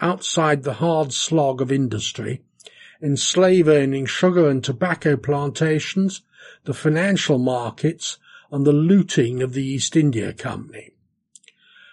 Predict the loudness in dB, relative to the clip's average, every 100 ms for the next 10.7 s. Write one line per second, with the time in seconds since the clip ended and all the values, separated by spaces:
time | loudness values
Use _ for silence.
0 | _ -2 -2 -2 -4 2 2 2 0 -2
1 | 0 0 0 0 2 0 0 2 2 2
2 | 2 -2 -4 -8 -8 -10 -8 0 2 4
3 | 2 0 -2 -4 -4 -6 -6 -6 -6 -6
4 | -6 -6 0 2 2 -2 -6 -12 -16 -20
5 | _ _ _ _ _ _ _ _ _ -2
6 | 4 4 2 4 6 8 6 4 2 2
7 | 0 4 2 2 -6 -4 -4 -6 -10 -14
8 | _ _ -2 4 6 8 6 4 0 -2
9 | -2 0 2 2 0 -2 0 0 0 2
10 | 2 0 -4 -10 -12 -16